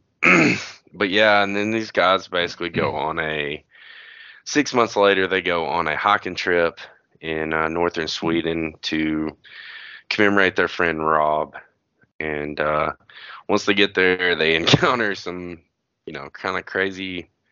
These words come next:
uh, just, you know, un-, unexplained symbols and some shit that goes on in the forest. And of course,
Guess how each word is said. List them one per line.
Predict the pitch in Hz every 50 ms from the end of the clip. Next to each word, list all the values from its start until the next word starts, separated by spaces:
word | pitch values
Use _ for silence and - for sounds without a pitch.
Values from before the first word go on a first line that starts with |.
| _ _ - - - - _ _ _ _ _ _ _ _ _ _ - - _ _ _ _ -
uh, | 80 80 78 80 78 - - - - - - - -
just, | 85 98 - - - - - _ _ _ _ _ _ _ _ -
you | - 98
know, | 90 90 87 87 92 90 - - -
un-, | 127 131 120 - -
unexplained | 127 131 135 127 - - - - 127 120 117 113 113 107 101 98 - _ _ _ _ _ _ _ -
symbols | - - - 117 107 104 107 101 101 98 98 98 98 95 92 -
and | 76 82 85 85 82 80 80 80 -
some | - - 82 82 82 82 80 80 _ -
shit | - - - 110 101 -
that | - 92
goes | 92 98 95 90 92
on | 90 85 85 82
in | 78 80
the |
forest. | 80 - - - 156 151 147 147 147 139 - - -
And | 107 92 90
of | 87 87 -
course, | - - 87 87 82 - - - -